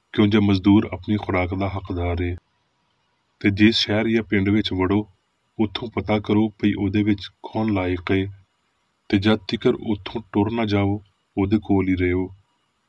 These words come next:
ਤੇ ਘਰ ਵਿੱਚ ਵੜਨ ਦੇ ਵੇਲੇ ਉਹਨੂੰ ਖੈਰ ਦੀ ਦੁਆ ਦੇਣਾ, ਤੇ ਜੇ ਉਹ ਘਰ ਲਾਇਕ ਹੋਵੇ ਤੇ ਤੁਹਾਡਾ ਸਲਾਮ ਉਹਨੂੰ ਉਪੜੇ, ਤੇ ਜੇ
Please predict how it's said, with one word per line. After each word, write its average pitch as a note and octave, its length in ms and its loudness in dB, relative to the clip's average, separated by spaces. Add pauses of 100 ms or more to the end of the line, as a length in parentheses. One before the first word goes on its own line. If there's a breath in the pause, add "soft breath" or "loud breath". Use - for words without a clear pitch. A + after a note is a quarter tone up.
(140)
ਤੇ G#2+ 100 -4
ਘਰ G#2 280 2
ਵਿੱਚ G#2+ 260 -2
ਵੜਨ G2 340 2
ਦੇ G#2 100 2
ਵੇਲੇ G2 400 2 (420)
ਉਹਨੂੰ G#2+ 200 -2
ਖੈਰ F#2+ 260 -2
ਦੀ F#2+ 220 0
ਦੁਆ F#2 260 -2
ਦੇਣਾ, F2 440 -4 (680)
ਤੇ G2+ 120 -2
ਜੇ G2+ 260 4 (100)
ਉਹ G#2 120 0
ਘਰ G2+ 300 -4
ਲਾਇਕ F#2 280 -2 (160)
ਹੋਵੇ G#2 260 2 (360)
ਤੇ - 100 -10
ਤੁਹਾਡਾ F#2 360 -2
ਸਲਾਮ F#2+ 360 -2
ਉਹਨੂੰ G2+ 300 -2
ਉਪੜੇ, F#2 420 -4 (580)
ਤੇ G#2+ 100 0
ਜੇ G2+ 200 4